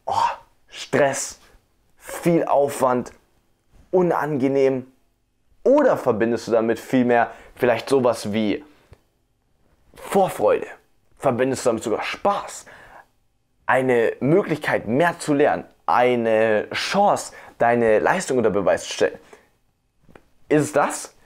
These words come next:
oder eher das hier? Überleg dir das mal. Und genauso auch, geht es jetzt wirklich, du musst es dir nicht aufschreiben, das ist halt das Allerbeste, aber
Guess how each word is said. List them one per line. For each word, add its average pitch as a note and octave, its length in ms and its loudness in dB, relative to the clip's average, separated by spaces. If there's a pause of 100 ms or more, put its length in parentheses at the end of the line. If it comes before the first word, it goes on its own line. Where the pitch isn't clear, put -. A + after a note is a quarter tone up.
(160)
oder C#3 160 2
eher A#2+ 180 4
das A2 240 -2
hier? - 160 -10 (460)
Überleg C3 320 0
dir A2+ 80 2
das - 180 -6
mal. - 160 -8 (420)
Und C3 140 -2
genauso C#3+ 500 2
auch, G#2 260 0 (180)
geht E3 160 4
es F3 80 0
jetzt D3+ 180 -2
wirklich, D3 200 0
du C#3 80 0
musst D#3 180 -2
es - 60 -16
dir B2 80 0
nicht - 220 -6
aufschreiben, G#2 440 0
das F2+ 80 -10
ist - 20 -12
halt G#2 160 0
das - 100 -10
Allerbeste, G2+ 520 0
aber F2 240 2